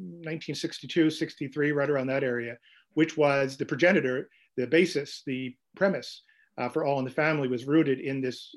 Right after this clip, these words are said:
um, um, British hit. And he bought the rights to it. He saw his future in it, but he also saw his past in it because the character of his, of the father in this show, uh, reminded him of his rascal of a father.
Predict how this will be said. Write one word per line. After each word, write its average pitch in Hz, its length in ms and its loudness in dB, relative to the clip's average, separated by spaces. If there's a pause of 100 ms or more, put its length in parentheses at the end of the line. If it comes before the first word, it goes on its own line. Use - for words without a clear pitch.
um, 127 300 -8 (480)
um, 135 220 -12
British 139 280 -2
hit. 170 200 -2 (460)
And 131 260 0
he 147 80 0
bought 151 400 0
the 139 260 -6
rights 165 360 2
to 165 180 6
it. 160 200 2 (300)
He 139 180 -4
saw 147 440 0
his 135 600 -2 (440)
future 240 380 6
in 151 120 4
it, 151 100 2
but 156 100 4
he 170 80 8
also 202 180 4
saw 175 220 4
his 147 120 0
past 160 440 0
in 127 100 -2
it 127 140 -6
because 135 400 -2 (340)
the - 80 -6
character 170 600 4
of 143 200 -6
his, - 240 -8 (260)
of 135 240 -8 (220)
the 127 60 -6
father 156 480 2
in 131 380 -4
this 123 160 -4
show, - 440 -6 (500)
uh, 123 120 -6
reminded 131 460 -2
him 135 220 -4
of 123 160 -8
his 127 280 -2
rascal 131 440 -4
of 110 100 -10
a 110 40 -10
father. 110 400 -10